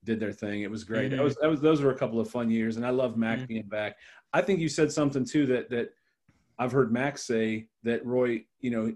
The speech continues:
Speaker 1: he's enjoying the wins more, and he's not getting so hung up on the losses. I think I've heard them say that about Mac quite a bit in his return as well.
Speaker 2: Yeah, I mean,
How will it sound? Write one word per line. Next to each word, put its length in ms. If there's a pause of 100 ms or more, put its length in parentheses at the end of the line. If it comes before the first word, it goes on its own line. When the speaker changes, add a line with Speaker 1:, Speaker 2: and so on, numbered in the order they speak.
(120)
Speaker 1:
he's 180
enjoying 320
the 80
wins 280
more, 320
and 100
he's 140
not 180
getting 160
so 140
hung 140
up 140
on 80
the 80
losses. 360
I 80
think 280
I've 140
heard 140
them 120
say 180
that 140
about 260
Mac 360 (460)
quite 180
a 60
bit 180
in 100
his 220
return 340
as 160
well. 340 (520)
Speaker 2:
Yeah, 300
I 80
mean, 320